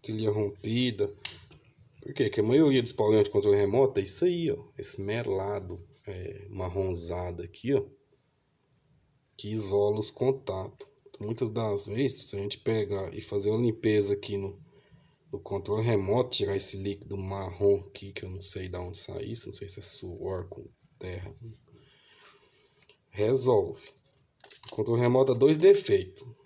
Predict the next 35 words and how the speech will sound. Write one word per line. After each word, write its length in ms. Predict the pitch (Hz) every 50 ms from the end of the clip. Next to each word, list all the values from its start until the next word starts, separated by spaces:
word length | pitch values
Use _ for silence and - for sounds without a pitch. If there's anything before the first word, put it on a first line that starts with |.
| _ _ _ _ -
Esse 360 | 104 98 107 117 - - -
aqui, 260 | 101 - - - 135
esse 180 | 170 165 - -
melado, 720 | 104 104 104 101 92 95 95 104 127 151 165 165 165 -
e 200 | 131 131 127 131
também 340 | 131 - 120 113 113 113 120
solda 400 | - - - 123 123 123 120 123
fria 340 | 123 - - 110 104 110 113
naquele 340 | 120 123 120 - - 131 123
ledzinho 840 | 123 127 127 127 127 123 131 139 131 110 107 113 117 117 113 104
lá 220 | 98 95 98 101 - -
de 140 | - 95 98
cima. 480 | - - - - 92 92 98 101 104 104 - _ _ _ _ _ _ _ _ _ _ _ _ _ - -
Acontece 560 | - 101 104 - - 104 104 101 104 - -
também, 420 | - 113 113 113 104 98 92 92
dele 200 | 92 95 92 90
tá 160 | - - 98
com 80 | 95 -
solda 320 | - - 98 98 98 101
fria 240 | 101 - - 98 98
no 180 | 98 101 113 110
led, 400 | 92 85 85 - - - - -
aí 80 | -
também 260 | - - 95 90 95 95
não 140 | 98 104
funciona. 640 | 107 - - - - - - - - - - - - - _ - - - - - - - - - - - - - - - - - - _ _ - _ - - - - - _ - - - - - 92
É 140 | 98 98 95
raro 400 | 92 95 101 107 123 131 127 117
quando 240 | - - 110 107
aquele 280 | 104 - - 113 104 101
ledzinho, 920 | 101 101 104 101 101 95 95 95 92 92 87 98 98 98 95 95 - -
o 80 | 95 98
emissorzinho, 800 | 95 95 92 - - - 101 95 95 92 90 87 87 95 98 101
ele 140 | 107 110 110
tá, 280 | - - 117 120 -